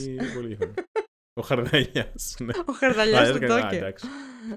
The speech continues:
Speaker 2: Αϊ, Θεέ μου.
Speaker 1: Ναι, αυτά είδα μάλλον. Πρέπει να είδα και τίποτα άλλο, αλλά δεν τα θυμάμαι τώρα, οπότε
Speaker 2: Ναι,
Speaker 1: ας
Speaker 2: εγώ
Speaker 1: αφήσουμε
Speaker 2: δεν
Speaker 1: εδώ
Speaker 2: είδα,
Speaker 1: πέρα
Speaker 2: δεν είδα
Speaker 1: τις
Speaker 2: καλύτερες
Speaker 1: ταινίες.
Speaker 2: ταινίες και δεν ξέρω τώρα αν θα δω,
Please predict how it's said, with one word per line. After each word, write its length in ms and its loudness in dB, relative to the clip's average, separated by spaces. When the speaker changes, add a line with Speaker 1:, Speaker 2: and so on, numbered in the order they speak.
Speaker 2:
Αϊ, 300 -4
Θεέ 180 -2
μου. 60 4
Speaker 1:
Ναι, 260 0
αυτά 600 2
είδα 240 -2
μάλλον. 460 0
Πρέπει 180 2
να 60 0
είδα 100 -2
και 120 -4
τίποτα 360 -2
άλλο, 140 2
αλλά 440 4
δεν 220 -4
τα 80 -14
θυμάμαι 380 -6
τώρα, 200 -6
οπότε 280 -8
Speaker 2:
Ναι, 480 -8
Speaker 1:
ας 100 0
Speaker 2:
εγώ 100 0
Speaker 1:
αφήσουμε 160 -2
Speaker 2:
δεν 100 -2
Speaker 1:
εδώ 100 -2
Speaker 2:
είδα, 80 2
Speaker 1:
πέρα 120 0
Speaker 2:
δεν 140 -4
είδα 200 -6
Speaker 1:
τις 100 -6
Speaker 2:
καλύτερες 460 -8
Speaker 1:
ταινίες. 0 -
Speaker 2:
ταινίες 640 -10
και 80 -12
δεν 120 -10
ξέρω 200 -4
τώρα 220 -6
αν 80 -10
θα 120 -12
δω, 200 -8